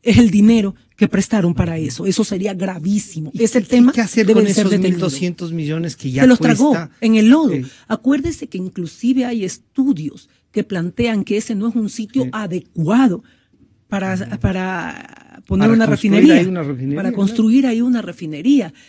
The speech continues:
Speaker 1: Todos estos gritos desesperados no son sino gritos para obtener más dinero en diez meses
Speaker 2: Pero se
Speaker 1: antes
Speaker 2: inició
Speaker 1: de,
Speaker 2: tanto tiempo
Speaker 1: de
Speaker 2: atrás
Speaker 1: irse,
Speaker 2: que
Speaker 1: ¿no?
Speaker 2: en el boom del petróleo parecería que era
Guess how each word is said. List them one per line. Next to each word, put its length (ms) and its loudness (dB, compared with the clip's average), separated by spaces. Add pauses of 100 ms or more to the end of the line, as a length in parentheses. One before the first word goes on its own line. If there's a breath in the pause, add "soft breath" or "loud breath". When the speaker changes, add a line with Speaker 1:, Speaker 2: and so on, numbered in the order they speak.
(260 soft breath)
Speaker 1:
Todos 360 -4
estos 520 -6 (260)
gritos 460 0
desesperados 1120 -8 (240)
no 140 0
son 320 -2
sino 300 -6
gritos 640 -8 (680)
para 200 -4
obtener 420 -6
más 480 2 (160)
dinero 600 2
en 180 2
diez 360 0
meses 240 2
Speaker 2:
Pero 120 -2
se 160 -4
Speaker 1:
antes 140 4
Speaker 2:
inició 380 0
Speaker 1:
de, 60 -16
Speaker 2:
tanto 360 -2
tiempo 360 -2
Speaker 1:
de 80 4
Speaker 2:
atrás 280 2
Speaker 1:
irse, 60 -6
Speaker 2:
que 100 -2
Speaker 1:
¿no? 60 -2
Speaker 2:
en 60 2
el 100 0
boom 360 -2
del 180 -6
petróleo 500 -6
parecería 760 -8
que 160 -12
era 260 -6